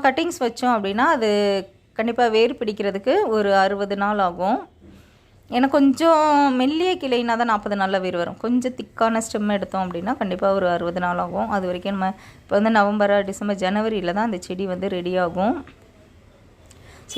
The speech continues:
இன்னைக்கு வந்து நவம்பர் டுவெல் டேட் ஆகுது. இது வந்து ரோஸ் மல்லி, நல்லா பெருசா பூக்கும் இல்லையா, அந்த மல்லி. அதுக்கப்புறம் இன்னொன்னு குண்டு மல்லி. இந்த குண்டு மல்லி தான் நான் வந்து கட்டிங்ஸ் வைக்க போறேன். So,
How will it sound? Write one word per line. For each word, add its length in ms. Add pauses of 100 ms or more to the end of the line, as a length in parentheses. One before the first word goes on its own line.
இன்னைக்கு 200
வந்து 220
நவம்பர் 380 (100)
டுவெல் 240 (480)
டேட் 240
ஆகுது. 240 (800)
இது 120
வந்து 240
ரோஸ் 240 (140)
மல்லி, 200 (180)
நல்லா 180
பெருசா 400
பூக்கும் 240
இல்லையா, 220 (100)
அந்த 240
மல்லி. 180 (180)
அதுக்கப்புறம் 380
இன்னொன்னு 260 (120)
குண்டு 280
மல்லி. 140 (260)
இந்த 180
குண்டு 180
மல்லி 240
தான் 120
நான் 120
வந்து 220
கட்டிங்ஸ் 400
வைக்க 240
போறேன். 280 (3500)
So, 60